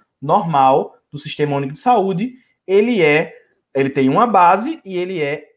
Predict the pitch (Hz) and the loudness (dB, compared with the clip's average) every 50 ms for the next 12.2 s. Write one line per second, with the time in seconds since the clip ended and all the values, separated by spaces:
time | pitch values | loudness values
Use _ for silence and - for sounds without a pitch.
0 | _ _ _ - - 147 165 165 - 185 185 175 135 113 135 139 147 156 160 - | _ _ _ -4 0 0 0 0 0 0 2 2 2 2 0 0 0 0 -2 -6
1 | - - 156 160 175 196 202 175 143 151 151 139 117 117 117 117 123 135 135 - | -8 -4 0 4 4 4 4 4 2 -2 -6 -8 -8 -8 -6 -4 -4 -6 -6 -10
2 | _ _ _ _ 117 113 143 156 151 - - 208 220 247 254 247 196 147 147 139 | _ _ _ _ -4 0 0 0 0 0 2 2 2 4 2 0 0 0 2 4
3 | 135 139 143 139 139 165 196 190 - 131 127 120 143 147 147 143 196 190 - - | 4 4 2 0 -4 -10 -14 -14 -16 -18 -14 -10 -10 -8 -8 -8 -8 -8 -10 -12
4 | 127 110 101 - - - 117 117 - 156 170 175 175 - _ _ _ _ _ _ | -14 -14 -14 -16 -16 -16 -16 -10 -6 -6 -6 -6 -6 -12 _ _ _ _ _ _
5 | - 113 110 107 104 104 98 95 92 92 - _ - 185 226 262 262 277 262 254 | -10 -10 -8 -8 -8 -8 -8 -10 -10 -12 -12 _ 0 0 0 2 0 2 2 4
6 | 254 254 254 233 214 226 262 302 320 - - - _ _ _ _ - 170 165 165 | 4 6 6 6 6 4 4 4 2 -2 -8 -18 _ _ _ _ -2 0 2 2
7 | 175 196 214 - - - 170 170 - 226 226 190 147 151 165 190 220 220 220 208 | 2 0 -2 -6 -10 -12 -10 -2 0 2 2 2 2 2 4 4 4 2 0 -2
8 | - - 170 151 147 - - 151 143 139 139 143 143 - 135 131 - - - - | -6 -6 -6 -6 -6 -4 -4 -4 -4 -4 -4 -8 -8 -10 -10 -10 -10 -14 -18 -20
9 | _ _ _ _ _ _ 127 127 - - 131 120 123 139 139 - 233 220 196 190 | _ _ _ _ _ _ -12 -8 -4 -2 -2 -2 -2 -4 -4 -4 -6 -6 -4 -4
10 | 196 202 202 202 214 226 190 165 175 175 180 185 180 - - 165 160 160 165 165 | -2 -2 -2 -2 -2 0 2 2 2 2 0 -2 -4 -6 -6 -4 -4 -2 -4 -4
11 | - 160 165 170 170 - - 123 123 123 131 135 127 117 127 139 139 - - 143 | -4 -6 -6 -6 -6 -8 -10 -12 -6 -2 -2 -2 0 0 0 0 -2 -2 -2 -2
12 | 135 143 - | -2 -2 -4